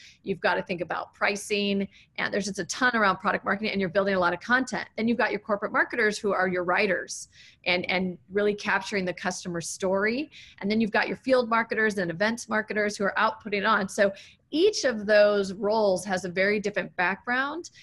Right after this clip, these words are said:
You can't just go hire one. A-, and the other trick is not only do you have to get all these skill sets, you have to get them all to work together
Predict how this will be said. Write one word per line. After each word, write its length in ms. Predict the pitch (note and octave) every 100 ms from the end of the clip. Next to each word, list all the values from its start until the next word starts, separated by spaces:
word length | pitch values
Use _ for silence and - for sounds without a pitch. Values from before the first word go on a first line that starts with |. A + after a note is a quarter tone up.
| -
You 80 | F#3+
can't 180 | A#3 A3+
just 160 | G#3
go 200 | G#3+ G#3
hire 400 | F#3+ G3+ G3+ G3
one. 460 | F3+ E3+ F3+ G#3+ E4 - - -
A-, 40 |
and 260 | G#3 F#3 G#3+
the 80 | A3
other 220 | D#4 F#4
trick 220 | - G#3
is 100 | G#3
not 160 | G3 G#3
only 180 | D4+ D#4
do 60 |
you 60 | A3+
have 100 | G3
to 80 | G3
get 180 | G3+ G3
all 120 | F#3+
these 160 | F#3+
skill 180 | - C4+
sets, 240 | C4+ G3+ A#3
you 60 |
have 60 | A#3
to 40 |
get 140 | A#3+ A#3
them 120 | G#3+
all 100 | F#3+
to 80 | F#3+
work 200 | F#3 F3
together 460 | F#3 F#3+ F3+ -